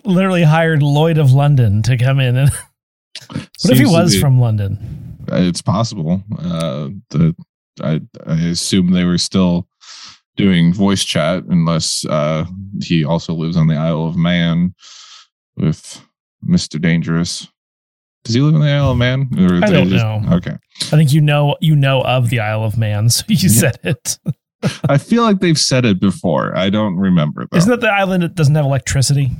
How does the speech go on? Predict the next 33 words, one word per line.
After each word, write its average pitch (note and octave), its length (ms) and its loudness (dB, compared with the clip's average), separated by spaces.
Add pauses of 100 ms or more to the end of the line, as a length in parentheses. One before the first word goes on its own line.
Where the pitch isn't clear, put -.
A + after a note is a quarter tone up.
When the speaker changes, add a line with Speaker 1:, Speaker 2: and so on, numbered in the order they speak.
(100)
Speaker 2:
Yes, G2 520 0
or G#2 300 4
Speaker 1:
No. G2 80 0
Speaker 2:
if, G2+ 300 0
if - 200 2
your G#3 120 4
Speaker 1:
<laughs> - 40 -20
Speaker 2:
car G3+ 380 2
crashes G#2 480 0
into F#2 880 2
a F2+ 440 0
random F#2 420 2
box F2 340 0
on F#2 80 4
the E2+ 100 4
road, F2 440 2
it F2 200 0
knocks E2 280 0
out E2+ 120 0
internet D#2+ 400 0
for E2 120 -14
five C2+ 260 -2
weeks. - 260 -8 (1700)
Speaker 1:
Yeah, - 180 4
I - 60 4
think D#3+ 140 2
you D#3 40 2
have C3+ 100 2
to B2 60 -2
travel C#3+ 280 0
there B2+ 120 2
by A2 120 -2
ship. - 480 -2